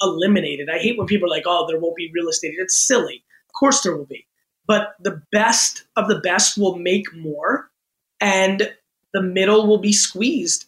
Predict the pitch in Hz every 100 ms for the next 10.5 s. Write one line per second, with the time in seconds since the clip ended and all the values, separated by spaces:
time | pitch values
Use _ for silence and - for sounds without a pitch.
0 | 190 185 185 170 160 175 185 185 190 185
1 | 165 240 233 151 151 151 _ _ _ _
2 | 185 185 190 180 - - 196 185 196 196
3 | 208 - - - - 180 180 185 190 185
4 | - _ _ _ _ - 180 175 208 -
5 | - _ - 185 175 170 180 - 190 190
6 | 240 233 190 185 165 160 - _ - 180
7 | 165 185 175 185 185 165 175 175 180 -
8 | - 180 185 175 170 170 180 214 196 170
9 | 170 - 170 165 160 185 175 175 170 175
10 | 175 247 240 -